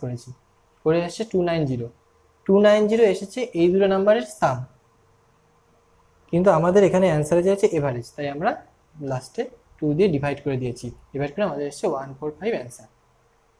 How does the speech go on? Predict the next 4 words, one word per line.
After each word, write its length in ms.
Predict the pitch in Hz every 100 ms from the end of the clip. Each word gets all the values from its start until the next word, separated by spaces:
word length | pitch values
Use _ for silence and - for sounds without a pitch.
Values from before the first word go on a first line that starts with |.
| _ _ _ _ _ _ _ _ - - - - - - - - _ 165
দেখে 160 | 170 185
নাও 100 | 175
answer। 280 | 160 156 156 151 _ _ _ _ _ _ _ _ _ _ _ _ _ _ _ _ _ _ _ _ - - _ _ _ _ _ _ _ _ _ _ _ _ _ _ _ _ _ _ - - - - - - 165
Next 220 | 175 -